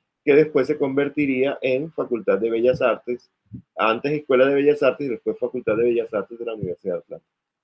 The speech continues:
Eh, tienen una información muy completa, eh, gracias además a un interesante acervo, eh, que guarda el, eh, que guardan los autores,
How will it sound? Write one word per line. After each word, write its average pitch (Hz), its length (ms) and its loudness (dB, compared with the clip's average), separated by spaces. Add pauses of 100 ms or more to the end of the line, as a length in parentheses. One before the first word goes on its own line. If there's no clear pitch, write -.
(360)
Eh, 113 600 2 (100)
tienen 127 320 2
una 156 320 0
información 123 640 -2
muy 143 200 -4
completa, 147 800 -2 (640)
eh, 107 420 2
gracias 120 460 -2
además 123 400 0
a 139 140 -4
un 123 400 -6
interesante 123 720 -4
acervo, 135 640 -2 (640)
eh, 101 540 -2
que 120 120 -2
guarda 117 800 0
el, 101 680 -2 (800)
eh, 95 500 -4 (140)
que 113 80 -4
guardan 110 420 2
los 139 100 -2
autores, 135 720 0